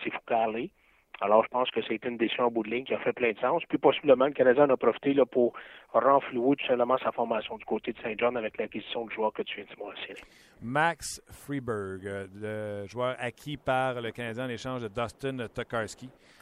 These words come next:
Speaker 2: Euh, donc, euh, Scriven arrive, euh, pour, euh, Kessin, puis en tout cas, regarde, le Canadien continue à mêler les cartes avec, euh, les petites, euh, transactions. On a parlé d'Hoffman,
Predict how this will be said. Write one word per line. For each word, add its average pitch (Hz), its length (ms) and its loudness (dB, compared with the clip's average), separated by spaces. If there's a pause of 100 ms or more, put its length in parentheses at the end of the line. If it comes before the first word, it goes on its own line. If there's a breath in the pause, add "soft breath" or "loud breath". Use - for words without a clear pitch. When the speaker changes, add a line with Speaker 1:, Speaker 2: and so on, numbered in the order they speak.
(240 soft breath)
Speaker 2:
Euh, 98 380 -4
donc, 110 300 -6
euh, 101 240 -6
Scriven 120 420 -6
arrive, 120 640 -6
euh, 107 200 -6
pour, 107 260 -10
euh, 101 160 -8
Kessin, 123 800 -10
puis 101 240 -14
en 92 80 -12
tout 92 140 -18
cas, 85 60 -18
regarde, - 240 -20
le 113 80 -10
Canadien 139 300 -4
continue 151 240 -4
à 147 40 -4
mêler 139 260 -2
les 127 140 -2
cartes 151 280 -4
avec, 120 280 -6
euh, 120 60 -6
les 117 100 -8
petites, 113 400 -8
euh, 123 60 -4
transactions. 107 420 -12
On 143 40 0
a 170 60 2
parlé 208 240 4
d'Hoffman, 208 420 2